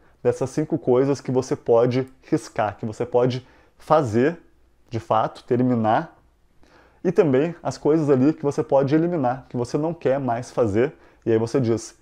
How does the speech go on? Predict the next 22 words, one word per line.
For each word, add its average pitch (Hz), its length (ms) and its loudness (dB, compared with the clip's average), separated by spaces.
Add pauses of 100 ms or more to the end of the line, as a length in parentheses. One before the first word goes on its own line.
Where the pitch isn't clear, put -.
isso 131 140 -6
aqui 147 380 -2
é 139 100 0
um 151 260 -2
não 123 380 0
bem 113 380 -2 (180)
claro. 98 480 -2 (720)
Pessoal, 185 280 8
mas 147 200 4
é 160 80 6
isso 160 160 2
então. 156 420 4
Esse 135 240 0
vídeo 151 240 4
aqui, 151 320 4 (140)
ele 135 140 2
buscou 135 340 -2
resolver 139 420 4
dois 143 300 2
problemas, 117 640 2
que - 160 -4
é, 107 240 2